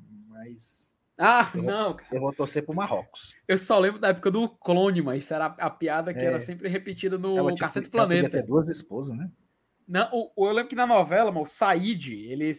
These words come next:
Speaker 2: ele se casa com a Jade, né, no, no começo. Aí ele tem a filha deles, a Radija, e depois ele casa com a, uma segunda, uma segunda esposa,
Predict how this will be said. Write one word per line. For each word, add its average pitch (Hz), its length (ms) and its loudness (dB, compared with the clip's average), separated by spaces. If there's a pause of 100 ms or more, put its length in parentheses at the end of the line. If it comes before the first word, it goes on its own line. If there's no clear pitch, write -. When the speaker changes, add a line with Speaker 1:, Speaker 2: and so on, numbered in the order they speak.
Speaker 2:
ele 156 140 -4
se 156 140 -10
casa 156 240 -2
com 196 140 -6
a 202 100 2
Jade, 175 560 2
né, 165 240 -8
no, 151 280 -6
no 143 120 -8
começo. 170 540 -2 (380)
Aí 151 160 2
ele 175 120 -4
tem 208 100 4
a 202 60 6
filha 208 260 0
deles, 196 220 0
a 190 60 4
Radija, 208 500 4
e 247 40 2
depois 233 220 0
ele 233 120 -6
casa 240 280 2
com 262 220 -4
a, 247 480 0
uma 226 100 -8
segunda, 262 920 2
uma 208 100 -8
segunda 233 240 -10
esposa, 214 480 2